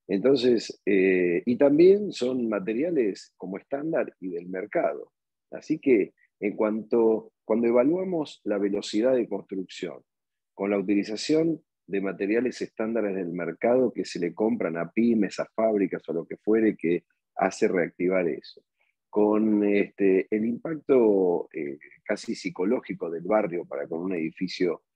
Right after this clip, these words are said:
semejante y que sea un plato volador o algo que tenga cierta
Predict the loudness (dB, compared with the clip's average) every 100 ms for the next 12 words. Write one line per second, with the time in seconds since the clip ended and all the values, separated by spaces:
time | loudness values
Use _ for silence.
0 | _ _ -10 -8 -6 -2 0 0 0 0
1 | -2 -4 -4 -4 -2 -2 -2 -4 -4 -4
2 | -2 -4 -2 -4 -2 0 0 0 -2 -2
3 | -4 -6 -6 -6 -4 -6 -6 -6 -6 -6